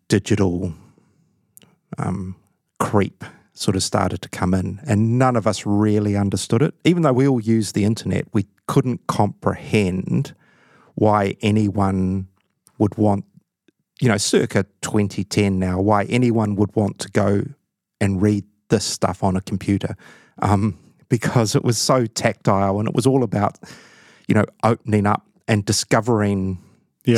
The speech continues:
Speaker 1: stuff as you went through the paper. Um, yeah, a-, and it's just such a different experience. Yeah.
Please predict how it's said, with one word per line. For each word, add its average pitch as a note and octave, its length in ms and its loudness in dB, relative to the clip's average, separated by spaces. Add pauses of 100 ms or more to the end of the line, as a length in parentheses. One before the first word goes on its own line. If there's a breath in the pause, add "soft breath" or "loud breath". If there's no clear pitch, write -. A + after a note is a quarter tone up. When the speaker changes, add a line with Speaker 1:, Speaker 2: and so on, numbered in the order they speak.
Speaker 1:
stuff G2+ 300 -2
as G#2 160 -2
you G#2+ 60 0
went G2 200 2
through G2+ 200 0
the G2 80 -4
paper. - 440 -2
Um, F#2 400 -2 (260)
yeah, G#2 380 0
a-, - 200 0
and A#2 120 2
it's - 180 -4
just - 260 -2
such - 260 -2
a - 20 0
different G2 320 -2
experience. F#2+ 680 -2 (120)
Yeah. F#2 220 -2